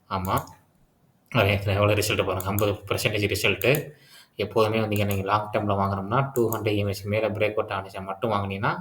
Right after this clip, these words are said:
ஒரு, உங்களுக்கு லாஸே வராது. அருமையான ஒரு ப்ராஃபிட் பார்க்கலாம். ஈஸி மெத்தடு. அதாவது ஸ்டாக் மார்க்கெட்ல சம்பாதிக்கக்கூடிய ஈஸி, ஈஸி மெத்தடா தான் நீங்க எல்லா ஸ்டாக்லயுமே வந்து இந்த டூ ஹண்ட்ரட் இ எம் ஐ வந்து எப்படி அப்ளை பண்றதுன்னு நம்ம வீடியோ போட்டிருக்கோம். அதை போய் பாருங்க.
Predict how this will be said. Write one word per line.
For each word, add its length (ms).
ஒரு, 260
உங்களுக்கு 260
லாஸே 320
வராது. 460
அருமையான 480
ஒரு 220
ப்ராஃபிட் 280
பார்க்கலாம். 360
ஈஸி 500
மெத்தடு. 440
அதாவது 320
ஸ்டாக் 300
மார்க்கெட்ல 380
சம்பாதிக்கக்கூடிய 640
ஈஸி, 260
ஈஸி 320
மெத்தடா 360
தான் 160
நீங்க 160
எல்லா 280
ஸ்டாக்லயுமே 360
வந்து 160
இந்த 200
டூ 200
ஹண்ட்ரட் 160
இ 100
எம் 140
ஐ 60
வந்து 200
எப்படி 280
அப்ளை 320
பண்றதுன்னு 380
நம்ம 180
வீடியோ 240
போட்டிருக்கோம். 180
அதை 160
போய் 120
பாருங்க. 500